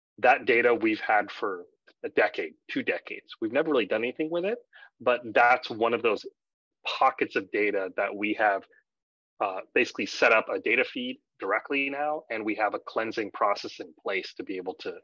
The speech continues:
ingest and use that data. Um, on the consumer side, yes, completely agree. So one of the things we're focused on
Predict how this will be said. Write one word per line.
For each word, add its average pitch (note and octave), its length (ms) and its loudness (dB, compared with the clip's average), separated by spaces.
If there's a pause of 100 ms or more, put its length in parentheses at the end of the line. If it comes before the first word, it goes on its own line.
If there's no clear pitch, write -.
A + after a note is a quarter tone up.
(120)
ingest G2+ 520 -2
and E2+ 180 -14
use F#2 240 -8
that - 200 -12
data. G2 240 -14 (760)
Um, F2 380 -4 (260)
on B2 100 2
the A2 80 0
consumer D3+ 460 2
side, F3 380 2 (640)
yes, G#2+ 380 0
completely G2+ 400 -4
agree. F2+ 320 -8
So A2 220 2
one G#2+ 220 2
of A2+ 80 -6
the A2 100 -8
things G#2+ 260 -2
we're A2+ 160 2
focused - 460 -2
on C3 300 -2